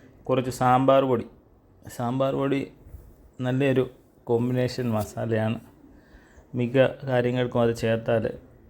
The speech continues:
ഒരു ഡിഫറന്റ് ആയിട്ടുള്ള ഒരു ടേസ്റ്റ് നമുക്ക് കിട്ടും. പിന്നീട് നമ്മൾ മുളക് പൊടി ആവശ്യത്തിന്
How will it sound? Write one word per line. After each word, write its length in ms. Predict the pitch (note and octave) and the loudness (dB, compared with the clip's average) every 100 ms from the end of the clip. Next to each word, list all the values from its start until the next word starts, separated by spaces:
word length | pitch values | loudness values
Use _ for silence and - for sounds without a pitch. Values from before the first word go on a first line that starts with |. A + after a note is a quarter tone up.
| - _ _ _ | -20 _ _ _
ഒരു 180 | B2+ B2+ | -2 -2
ഡിഫറന്റ് 520 | B2 B2+ - D3 C#3 | 0 -2 0 2 4
ആയിട്ടുള്ള 360 | B2+ A2+ A2 A2 | 4 2 -2 -2
ഒരു 260 | A2 A2+ - - - - - - | -2 -6 -12 -20 -16 -16 -12 -2
ടേസ്റ്റ് 400 | B2 B2 - - - - - - - - - | 0 0 -4 -14 -14 -18 -18 -14 -12 -12 -6
നമുക്ക് 240 | A#2 A2+ G2 | -2 -2 -2
കിട്ടും. 400 | G#2 G#2 - - - - - - - - - - - - | -4 -4 -6 -8 -20 -20 -20 -20 -20 -20 -20 -20 -20 -10
പിന്നീട് 480 | - C3+ C#3 C#3 C3+ - - - - | -2 0 2 2 0 -4 -20 -20 -10
നമ്മൾ 380 | C#3 C#3 B2+ - - - - - | -4 0 0 -2 -14 -20 -20 -6
മുളക് 280 | C#3+ C#3 C#3+ | 2 4 6
പൊടി 240 | B2 A2 - | 4 2 0
ആവശ്യത്തിന് 640 | A#2 B2+ B2 B2+ - G2 | 0 0 0 -4 -6 -10